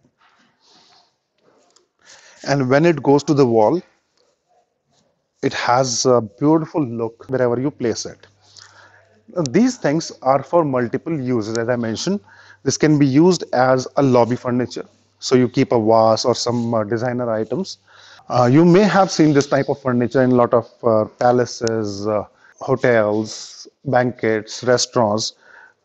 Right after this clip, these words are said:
used for multiple purposes, these kind of things. Now, moving on to the other one that you have here. This has got less curves as compared to the design on the right.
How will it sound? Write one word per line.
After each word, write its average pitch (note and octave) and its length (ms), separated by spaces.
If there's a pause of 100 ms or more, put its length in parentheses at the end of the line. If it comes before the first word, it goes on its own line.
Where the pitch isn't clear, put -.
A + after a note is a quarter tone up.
(140)
used D3+ 220
for D#3+ 120
multiple C3+ 400
purposes, B2+ 680
these C3 200
kind A#2 240
of F3 160
things. - 400 (760)
Now, D#3 140
moving E3+ 340
on G3 180
to F3 60
the F#3 200
other C3+ 220
one G2 280
that A#2 260
you B2 120
have A#2+ 260
here. A2+ 340 (920)
This D#3+ 220
has F#3 220
got G3 260
less C#3 360
curves C3 440
as C#3 220
compared C3+ 580
to B2+ 100
the E3 140 (840)
design C#3 300
on C3 140
the E3 100
right. C3 240